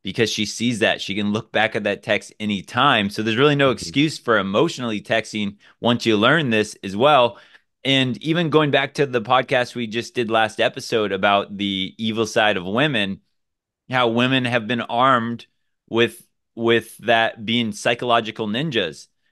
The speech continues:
Speaker 1: They're armed with that being able to get in a guy's brain and kind of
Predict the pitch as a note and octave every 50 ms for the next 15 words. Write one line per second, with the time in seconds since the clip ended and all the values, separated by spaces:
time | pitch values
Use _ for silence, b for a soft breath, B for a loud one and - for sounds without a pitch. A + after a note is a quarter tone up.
0 | _ _ - A2 B2 B2 G#2 A#2 B2 C3 C3+ C3+ A#2+ A#2+ A#2+ A#2 - - A2+ A2+
1 | A#2 G#2+ - _ A#2 A2 G#2 F#2 A#2+ A#2+ B2 B2 A#2 A2+ A#2 C3 B2 B2+ A2 -
2 | A2 G2+ F#2+ G2 A#2 B2+ G#2+ A#2+ A2+ A2+ A2+ B2 - A2 G#2+ G2+ - A#2+ A2+ A2
3 | G#2+ G2 F2 A2 A#2 A#2+ C3+ D3 C#3+ C3+ B2 A2+ G#2+ G#2 G2+ B2 B2 A#2+ A#2 G#2
4 | G2